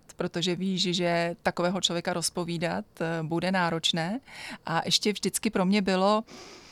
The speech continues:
o, eh, o to víc překvapující, pokud s tím člověkem máš tu možnost mluvit předtím, než se ta červená rozsvítí a ten člověk mluví úplně v pohodě, řekneš si, "To bude skvělý rozhovor, to bude prostě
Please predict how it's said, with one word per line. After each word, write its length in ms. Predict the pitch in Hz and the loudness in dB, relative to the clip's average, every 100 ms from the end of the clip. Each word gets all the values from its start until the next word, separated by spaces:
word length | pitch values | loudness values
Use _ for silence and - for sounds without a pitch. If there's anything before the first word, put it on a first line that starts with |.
| - _ | -16 _
o, 140 | - - 185 | -6 -4 0
eh, 200 | 185 180 | 2 2
o 120 | 180 | 4
to 140 | 269 | 2
víc 360 | 214 208 - - - - - _ - | 2 0 -2 -4 -8 -18 -20 _ -2
překvapující, 1040 | - 208 196 185 185 180 - - 185 226 | 2 2 2 2 2 0 -2 -4 -2 -4
pokud 320 | 226 190 202 | -4 -4 -2
s 120 | - - | -2 -4
tím 200 | 196 175 | -4 -4
člověkem 600 | 196 185 202 214 196 190 - - - - | -4 -4 -4 -4 -4 -6 -14 -20 -12 -2
máš 420 | 185 180 185 - | 4 6 6 4
tu 100 | 226 | 2
možnost 460 | 196 170 185 190 185 | 2 2 -2 -2 -2
mluvit 260 | 175 190 | -2 -2
předtím, 540 | - 233 - - 160 170 | 0 0 0 -2 -2 0
než 120 | 175 | 0
se 100 | 180 | 0
ta 100 | 196 | -2
červená 440 | - 175 175 180 | -2 0 0 0
rozsvítí 580 | 190 - 175 160 160 190 | -2 -2 -2 -4 -6 -4
a 40 | |
ten 120 | 190 202 | -2 0
člověk 280 | 185 190 | 0 -2
mluví 240 | 185 180 180 | -4 -6 -6
úplně 360 | 196 202 190 | -4 -2 -2
v 60 | 190 | -2
pohodě, 480 | 180 190 202 214 208 | -2 -2 -2 -2 -2
řekneš 280 | 208 175 175 | -4 -4 -6
si, 100 | - | -8
"To 80 | 190 | -8
bude 140 | 185 | -6
skvělý 320 | 175 190 175 | -6 -4 -4
rozhovor, 420 | 170 170 180 180 160 | -4 -6 -6 -6 -4
to 140 | 170 | -4
bude 240 | 160 160 | -2 -4
prostě 420 | - - - 160 | -6 -8 -6 -6